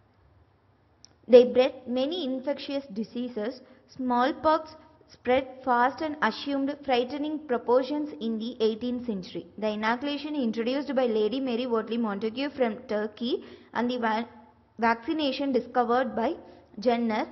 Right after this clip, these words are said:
arrested the spread of smallpox. Many hospitals were established in different parts of England. Patients could remain there till they were cured.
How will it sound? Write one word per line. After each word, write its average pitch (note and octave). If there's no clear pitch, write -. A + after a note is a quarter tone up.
arrested C4+
the D#4+
spread G#3+
of A#3
smallpox. G3
Many D4+
hospitals C#4
were B3+
established A3+
in C#4+
different E4
parts B3
of A#3+
England. G3
Patients C4
could C4+
remain B3+
there B3+
till C#4+
they G#3+
were B3
cured. F#3